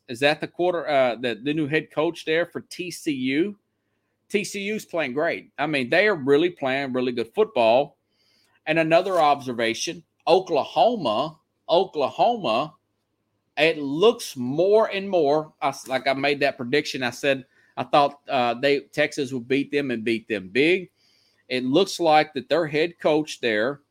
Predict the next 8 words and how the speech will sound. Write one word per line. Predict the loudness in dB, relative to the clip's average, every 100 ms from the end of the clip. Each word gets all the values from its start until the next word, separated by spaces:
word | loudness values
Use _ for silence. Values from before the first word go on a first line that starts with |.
| _ _ _ _ _ _ _ _ -20 _ _ -2
I |
wanna | 0 2 0
say | -4 0 0 2
his | -2 -2
name | -4 -2 -2 -6
is | -2 0 0 -2
Brent | -4 -2 0
Venables. | 0 0 -2 -6 -10